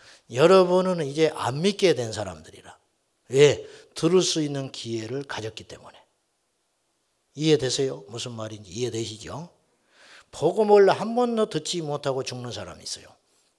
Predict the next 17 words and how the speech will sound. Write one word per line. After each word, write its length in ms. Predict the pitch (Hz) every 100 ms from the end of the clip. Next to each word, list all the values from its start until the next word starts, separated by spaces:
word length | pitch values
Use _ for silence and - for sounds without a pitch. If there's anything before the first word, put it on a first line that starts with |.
| 127
이 60 | 139
사람은 600 | 156 139 135 143 131 87
못 180 | 117
믿게 320 | 151 165 - 123
된 180 | 92
사람이에요. 520 | - - - - - _ _ _ _ _ _ _ _ _ _ _ - _
못 240 | 110 131 180
믿게 540 | 208 202 202 196 180
된 280 | 156 165 160
사-, 340 | 143 143 139
바-, 140 | - 117
못 280 | 123 135 165
믿게 380 | 190 180 175
된 240 | 147 131 139
자가 260 | 143 139
받을 600 | 135 120 127 139 139 143 139 - _
화와 640 | - 139 143 87 85 156